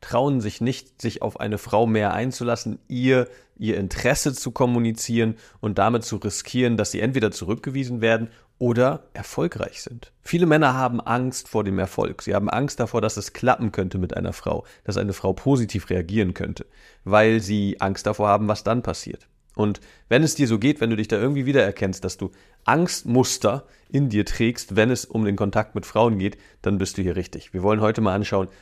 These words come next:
was es damit auf sich hat und wie du da rauskommen kannst. Jeder Mann kennt diese Situation, dass er irgendwo eine attraktive Frau sieht und dann sich zu ihr hingezogen fühlt, also ihm auffällt, wie hübsch sie ist und sich vielleicht vorstellen kann, mit ihr,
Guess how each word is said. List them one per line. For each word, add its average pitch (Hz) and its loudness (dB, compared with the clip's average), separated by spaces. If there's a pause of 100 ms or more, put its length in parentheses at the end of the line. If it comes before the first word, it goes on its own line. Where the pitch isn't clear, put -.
was 110 2
es 110 -6
damit 104 0
auf 120 0
sich - -6
hat 117 -2
und 95 -6
wie 95 0
du 92 0
da 90 2
rauskommen 90 -2
kannst. - -16 (380)
Jeder 156 8
Mann 120 4
kennt 113 0
diese 104 0
Situation, 101 2
dass 92 -2
er 87 -2
irgendwo 98 0
eine 90 -2
attraktive 90 -8
Frau 147 4
sieht 120 0 (360)
und 92 -2
dann 92 4 (540)
sich 110 0
zu - -2
ihr 104 2
hingezogen 143 2
fühlt, 131 -2
also 90 -4
ihm - -4
auffällt, 113 4
wie 95 -2 (140)
hübsch 175 2
sie 127 0
ist 110 -4
und 92 -6
sich - -6
vielleicht 95 -4
vorstellen 120 4
kann, 110 2
mit 104 -2
ihr, 104 2